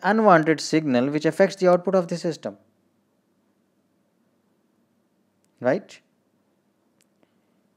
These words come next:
So for example, people entering and leaving an A C room disturbs the room temperature.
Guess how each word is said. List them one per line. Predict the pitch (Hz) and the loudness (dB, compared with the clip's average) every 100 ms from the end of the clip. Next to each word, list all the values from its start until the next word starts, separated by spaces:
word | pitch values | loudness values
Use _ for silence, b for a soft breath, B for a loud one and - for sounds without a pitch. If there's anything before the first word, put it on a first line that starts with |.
| _ _ _ | _ _ _
So | - 139 | -2 0
for | 131 170 | 4 4
example, | 180 160 160 175 214 | 6 4 4 2 -4
people | 202 160 147 160 160 - | -4 -4 0 0 0 -2
entering | 170 143 147 180 180 | -4 -4 -2 -4 -4
and | - 139 | -4 -2
leaving | 123 131 151 156 | 0 0 0 0
an | |
A | 151 | 0
C | 147 175 | -2 -2
room | 165 170 | -4 -2
disturbs | 151 147 - 156 | -4 -4 -2 -2
the | 147 | -2
room | 160 165 | -4 -2
temperature. | 165 160 165 170 240 | -2 -2 -2 -4 -6